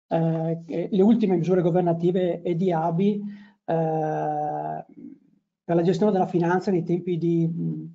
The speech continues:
del covid diciannove, quindi misure governative e misure operative. Eh, parliamo del titolo terzo del D L diciotto del diciassette aprile duemilaventi, misure a sostegno della liquidità,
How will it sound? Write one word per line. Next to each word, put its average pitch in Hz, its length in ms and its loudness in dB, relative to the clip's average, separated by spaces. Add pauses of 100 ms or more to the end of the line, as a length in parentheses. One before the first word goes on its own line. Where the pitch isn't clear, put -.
(180)
del 165 200 -2
covid 175 320 -2
diciannove, 160 800 -4 (220)
quindi 175 240 -2
misure 180 280 2
governative 220 580 2
e 240 40 2
misure 175 280 2
operative. 170 720 -2 (640)
Eh, 160 680 -2
parliamo 196 300 4
del 170 140 2
titolo 170 320 -2
terzo 170 500 -2
del 160 340 0
D 151 40 -8 (120)
L 165 140 -2
diciotto 165 540 -4
del 160 120 -6
diciassette 160 420 -12
aprile 165 220 -4
duemilaventi, 214 960 -4
misure 170 320 -2
a 165 60 -2
sostegno 170 500 -4
della 156 140 -4
liquidità, 208 680 -2